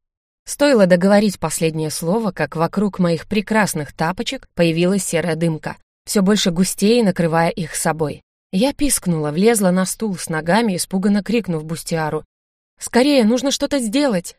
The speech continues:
Мои тапки засасывает куда-то! Это снова случилось! Их кидает в новый мир!» «Это перерождение», — очень спокойно проскрипел скелет, после чего поставил на стол поднос с пирогом, украшенным сверху косичками из теста.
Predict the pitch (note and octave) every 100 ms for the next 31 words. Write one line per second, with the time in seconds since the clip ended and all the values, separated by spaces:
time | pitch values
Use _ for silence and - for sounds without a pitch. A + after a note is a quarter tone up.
0 | - B3 C#4 D4+ D4+ - A#3+ B3+ - C#4
1 | B3+ F#3+ G3 - B3+ C4 G#3 E3 - -
2 | B3 - D4 D4+ A3+ B3 - C#4 F#3+ F3+
3 | - _ A#3 - C4 B3 C#4 - A3+ C4
4 | C4+ C#4 D4 F#3+ - _ _ _ - D4
5 | D#4+ C#4 G#3+ F#3+ E3 D3 D3 D#3+ E3 C#3
6 | B2+ _ _ F3+ F3+ E3+ - D#3+ - G#3
7 | A3 F#3+ E3+ E3+ E3+ D#3+ D#3 - D#3 D#3+
8 | A#3 - - G3+ G3+ F#3 G#3 A#3+ G#3 -
9 | G3 F3+ E3+ F3+ - E3+ E3 D#3+ F3 A#3
10 | - A#3 A#3 A3 A#3 - G3 G#3 G#3 G3
11 | F#3+ F3+ F3+ A3 - G3 F3 - D#3+ -
12 | D#3+ D#3 D3 D#3 C#3 - -